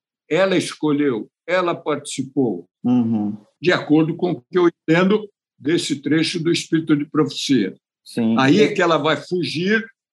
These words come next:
Speaker 1: ou enfrentar, dependendo do objetivo final dessa fuga ou desse enfrentamento.
Speaker 2: Tem muita gente que tá culpando Satanás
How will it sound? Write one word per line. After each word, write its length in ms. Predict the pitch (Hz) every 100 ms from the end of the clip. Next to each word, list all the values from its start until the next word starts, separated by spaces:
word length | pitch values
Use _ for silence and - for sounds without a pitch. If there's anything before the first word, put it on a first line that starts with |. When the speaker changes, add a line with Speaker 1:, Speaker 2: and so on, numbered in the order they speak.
| _ _
Speaker 1:
ou 440 | 156 190 208 254 - _ _
enfrentar, 920 | 185 170 - 185 147 147 147 160 170 - _ _ -
dependendo 760 | 180 190 190 170 156 156 160
do 160 | 160 180
objetivo 840 | 190 170 151 190 135 - 175 165
final 680 | 143 185 170 151 165 190 - -
dessa 420 | 147 156 - 151
fuga 540 | - 147 165 180 196 202 _ _ -
ou 340 | 180 190 -
desse 340 | 165 175 170 185
enfrentamento. 960 | 147 170 175 180 175 170 151 - _ _ -
Speaker 2:
Tem 160 | 156
muita 360 | 151 180 196 160
gente 400 | 143 175 - -
que 120 | 170
tá 180 | 170 170
culpando 680 | - 180 - - 160 156 139
Satanás 880 | 156 139 143 135 143 175 160 -